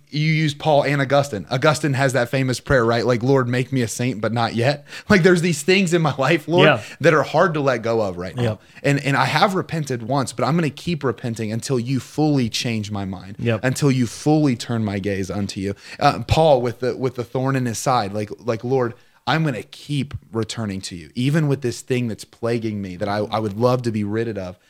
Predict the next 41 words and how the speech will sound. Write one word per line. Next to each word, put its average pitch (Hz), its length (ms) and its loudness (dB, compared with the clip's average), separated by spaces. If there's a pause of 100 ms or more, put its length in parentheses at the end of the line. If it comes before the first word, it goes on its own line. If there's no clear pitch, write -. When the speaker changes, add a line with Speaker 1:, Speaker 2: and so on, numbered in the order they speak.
(200)
Speaker 1:
Like, 123 240 -2 (540)
again, 131 280 4
I'm 127 180 4
not 127 260 4
saying 135 240 2
the 120 100 2
Lord 113 340 2
can't 113 340 0
do 113 160 2
something 110 380 0
miraculous 104 540 0
in 101 100 -2
a - 20 -2
moment 95 460 -2
and 92 120 -8
free 117 220 -2
you 101 100 0
from 92 200 -6
that. 90 180 -8
But 117 100 -2
if 135 140 0
something 143 440 -4
does 135 260 2
accompany 107 440 -4
you 101 280 -2
after 139 320 0
you 117 120 -2
feel 117 200 -2
like 107 180 -2
you 101 120 -2
really 110 260 2
have 98 240 -2
repented, 117 580 -4 (420)
welcome 135 440 2
to 131 100 -4
the 117 100 0
litany 107 300 0
of 95 100 -4
saints - 480 -6
Speaker 2:
<laughs> - 20 -20
Speaker 1:
and, 147 180 2